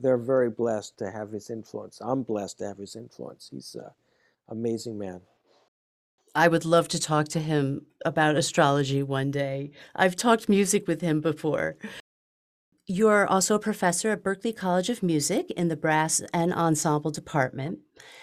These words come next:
Speaker 2: And my appreciation for jazz is deep. It is just so deep. I think it's so important, um, that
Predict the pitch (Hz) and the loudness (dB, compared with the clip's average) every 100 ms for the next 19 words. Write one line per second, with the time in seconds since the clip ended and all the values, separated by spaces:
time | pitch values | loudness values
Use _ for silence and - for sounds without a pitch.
0 | - _ - 185 180 185 185 196 220 269 | -20 _ -2 0 2 0 0 2 2 2
1 | 311 311 277 165 175 - 196 - 175 156 | 4 4 2 -2 -2 0 0 2 2 2
2 | 151 - 156 151 147 151 139 156 143 139 | 2 0 -2 -2 -2 -2 0 2 2 2
3 | 131 - - 143 135 - _ _ _ - | 0 -2 -2 0 0 -4 _ _ _ -4
4 | 147 123 - - - - 185 180 170 - | -2 -2 -8 -18 -14 -2 2 4 4 4
5 | 180 165 - 190 180 180 170 147 151 - | 4 6 6 6 6 4 2 -2 -2 0
6 | 170 175 196 180 175 - 214 214 240 196 | 0 0 0 0 2 2 4 4 4 0
7 | 180 - 175 170 160 156 151 - 147 147 | -4 -2 0 0 -2 -2 -2 -2 -4 -2
8 | 147 143 147 143 | -4 -4 -2 -4